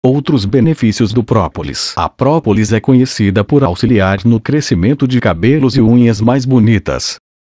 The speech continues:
As propriedades do composto também ajudam a promover uma melhor circulação no corpo,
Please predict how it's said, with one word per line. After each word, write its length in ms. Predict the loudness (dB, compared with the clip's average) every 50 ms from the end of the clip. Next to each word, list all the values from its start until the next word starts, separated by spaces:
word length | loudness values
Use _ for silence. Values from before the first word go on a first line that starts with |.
| _ _ _
As 220 | -4 -4 -4 -4 -4
propriedades 800 | -2 -2 0 0 2 0 0 2 2 0 0 0 0 0 -2 -2
do 100 | -2 -2
composto 600 | 0 0 -2 0 2 0 0 0 0 0 -2 0
também 420 | 0 2 0 0 0 2 2 2 2
ajudam 480 | 0 -2 0 0 0 2 2 0 0
a 120 | 0 0 0
promover 500 | 0 0 2 2 2 2 2 2 2 2
uma 180 | 2 2 2
melhor 380 | 2 2 2 2 2 0 0 0
circulação 800 | 0 -2 -2 -2 0 0 0 0 0 0 -2 0 2 2 2 2
no 140 | 2 0 0
corpo, 420 | 0 0 0 0 -2 -6 -8